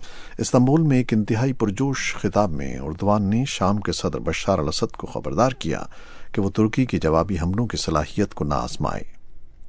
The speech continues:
ان کا یہ بیان شام کے ان حملوں کے دو روز بعد آیا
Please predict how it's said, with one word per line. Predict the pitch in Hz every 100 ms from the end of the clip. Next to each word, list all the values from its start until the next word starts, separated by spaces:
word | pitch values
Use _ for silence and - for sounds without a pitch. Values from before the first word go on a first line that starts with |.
| - - - - - - - - -
ان | - 131
کا | 139
یہ | 127
بیان | 120 147 87
شام | - 123
کے | 123 113
ان | 107
حملوں | 90 107 123 135
کے | 95 73
دو | 76 110
روز | 104 82 76 -
بعد | 117 76
آیا | 64 55